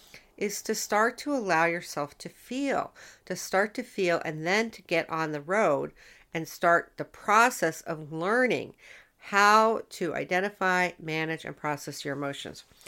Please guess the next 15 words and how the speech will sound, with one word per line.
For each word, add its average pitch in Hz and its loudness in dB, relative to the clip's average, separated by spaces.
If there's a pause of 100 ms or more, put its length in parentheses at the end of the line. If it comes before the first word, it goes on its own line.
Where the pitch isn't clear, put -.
(340)
And 208 2
catch 330 0
yourself - -4
in 190 -6
the 285 -2
process, 165 0
gonna 175 -8
catch - -4
yourself 135 -2 (640)
and 180 4
get 170 -2
back 165 4
on 165 0
point. 247 0 (360)
Like, 165 -2